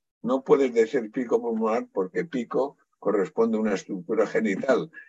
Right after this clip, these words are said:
y la gente se ría, que es esta introducción de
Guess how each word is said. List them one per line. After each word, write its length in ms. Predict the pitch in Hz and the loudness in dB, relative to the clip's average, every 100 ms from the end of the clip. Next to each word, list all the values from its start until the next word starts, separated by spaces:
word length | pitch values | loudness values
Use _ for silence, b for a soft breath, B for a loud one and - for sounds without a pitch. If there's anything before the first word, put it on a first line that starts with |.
| B | B
y 80 | - | -4
la 140 | 92 - | -2 0
gente 280 | 247 240 226 | -2 -4 -2
se 160 | 233 | -2
ría, 440 | 107 127 117 85 - - _ _ | -2 -2 -2 -2 -4 -12 _ _
que 220 | 131 139 | 2 6
es 160 | 156 156 | 6 2
esta 400 | 139 139 - 127 | 0 0 0 0
introducción 1200 | 117 120 - 139 113 110 - - 165 127 110 - _ _ _ _ _ | 2 0 0 0 0 -2 -6 0 4 6 4 0 _ _ _ _ _
de 680 | - 104 101 101 98 101 - | -6 2 4 4 2 -2 -8